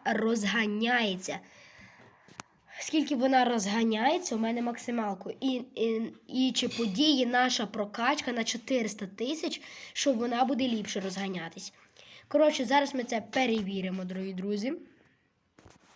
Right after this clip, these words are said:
От така Макларен виглядає. Зараз ми перевіряємо, скільки вона розганяється.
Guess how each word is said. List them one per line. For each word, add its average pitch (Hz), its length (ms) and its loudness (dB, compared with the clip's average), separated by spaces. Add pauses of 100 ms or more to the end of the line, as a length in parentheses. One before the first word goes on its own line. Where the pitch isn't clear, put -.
(1700)
От 233 160 -2
така 254 260 4
Макларен 220 500 2
виглядає. 196 720 -2
Зараз 233 300 -2
ми 247 120 -2
перевіряємо, 226 580 -2
скільки 269 340 -2
вона 220 200 0
розганяється. 214 880 -4